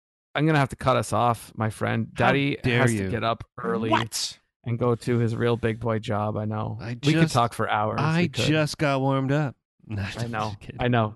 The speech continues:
Speaker 1: You didn't even hit record yet.
Speaker 2: I know. I should record it
Speaker 1: <laughs>
Speaker 2: now. No, man. Well, hey, man, I love you. I want you
Speaker 1: I
Speaker 2: to,
Speaker 1: do love you too,
Speaker 2: yeah,
Speaker 1: bro.
Speaker 2: I want you to, uh, we'll figure out what we're gonna do. I'm going on, I'm going camping. I'm coming back. So maybe we'll see each other on Saturday next week or something.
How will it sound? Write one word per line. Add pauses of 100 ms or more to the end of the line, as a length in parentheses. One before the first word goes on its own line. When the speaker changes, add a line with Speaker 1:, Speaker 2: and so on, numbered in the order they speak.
Speaker 1:
You
didn't
even
hit
record
yet.
Speaker 2:
I
know.
I
should
record
it
Speaker 1:
<laughs>
Speaker 2:
now. (460)
No,
man. (160)
Well,
hey,
man,
I
love
you.
I
want
you
Speaker 1:
I
Speaker 2:
to,
Speaker 1:
do
love
you
too,
Speaker 2:
yeah,
Speaker 1:
bro.
Speaker 2:
I
want
you
to,
uh, (580)
we'll
figure
out
what
we're
gonna
do.
I'm
going
on,
I'm
going
camping.
I'm
coming
back.
So
maybe
we'll
see
each
other
on
Saturday
next
week
or
something.